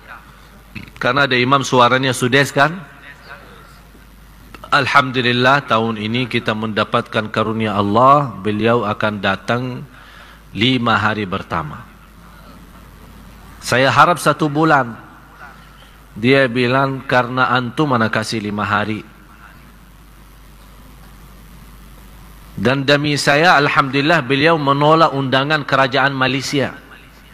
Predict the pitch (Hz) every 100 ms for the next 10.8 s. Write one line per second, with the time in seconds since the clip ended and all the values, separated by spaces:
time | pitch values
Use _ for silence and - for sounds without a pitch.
0 | - - - - - - - - - 120
1 | 135 127 127 139 151 - - - - 123
2 | 117 113 107 - 90 98 92 87 92 104
3 | 110 101 87 85 90 85 80 76 - -
4 | - - - - - - - - - 107
5 | 98 87 92 76 73 78 - - - -
6 | - - - - - - - - - -
7 | - - - - - - - - - -
8 | 107 143 190 214 202 147 - - 127 208
9 | 170 156 151 143 120 156 175 202 185 165
10 | - 135 131 - 123 110 98